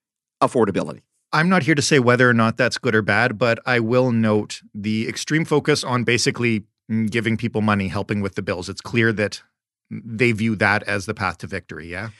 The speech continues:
Speaker 1: Yeah, and, you know, to be fair, they're not the only government that has offered s-, rebates like that ahead of the election. That's something we've seen before from other parties. But, um, you know, I, I don't think it was a, a, a coincidence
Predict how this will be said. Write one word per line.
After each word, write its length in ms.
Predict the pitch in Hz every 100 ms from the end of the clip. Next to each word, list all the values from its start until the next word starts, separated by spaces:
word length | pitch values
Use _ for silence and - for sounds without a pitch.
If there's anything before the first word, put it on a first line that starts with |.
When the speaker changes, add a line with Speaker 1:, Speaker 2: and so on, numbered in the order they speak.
| _ _ -
Speaker 1:
Yeah, 220 | 202 208 202
and, 260 | 185 208 190
you 80 |
know, 100 | 165
to 80 | 156
be 80 | 156
fair, 180 | 170 160
they're 100 | 147
not 220 | 143 135
the 100 | 139
only 160 | 139 127
government 420 | 120 120 127 107
that 120 | 113
has 180 | 110 113
offered 320 | 104 113 123
s-, 180 | - -
rebates 800 | 117 90 101 120 123 104 101 -
like 260 | 98 98 87
that 240 | 95 98
ahead 300 | 104 113 107
of 180 | 104 -
the 560 | 110 104 98 95 92 -
election. 560 | 95 92 90 - 107 101
That's 240 | 92 95
something 400 | - 98 107 101
we've 160 | 104 104
seen 260 | - 92
before 380 | 98 98 98 95
from 200 | 92 98
other 160 | 87 92
parties. 500 | - 87 90 104 -
But, 440 | - 101 101 -
um, 480 | 113 101 101 101 107 76 -
you 180 | - 147
know, 220 | 160 139 220
I, 160 | - 117
I 120 | - 120
don't 200 | 143 -
think 160 | 139
it 100 | 139
was 260 | 127 123 120
a, 300 | 127 123 120
a, 300 | 117 117 113 104 _ -
a 80 |
coincidence 600 | 117 139 123 - 208 240